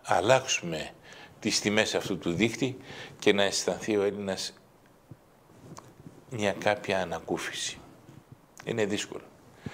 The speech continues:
Και όταν βλέπετε ότι γίνονται οι λαθροχειρίες, αυτές που αναφέραμε προηγουμένως,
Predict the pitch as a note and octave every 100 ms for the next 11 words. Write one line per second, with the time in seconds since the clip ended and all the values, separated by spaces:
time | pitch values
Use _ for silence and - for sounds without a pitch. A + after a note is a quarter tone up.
0 | - - - E3+ E3+ C3+ A2+ D#3 B2 G#2+
1 | F#2+ F#2+ A#2 B2+ A2 G2 F2+ F2+ - F2+
2 | A2 F#2+ - - - - - - - -
3 | - - E2 - - D#2 D2+ D#2+ F#2+ E2+
4 | E2 - E2 D2+ F#2+ E2+ D2+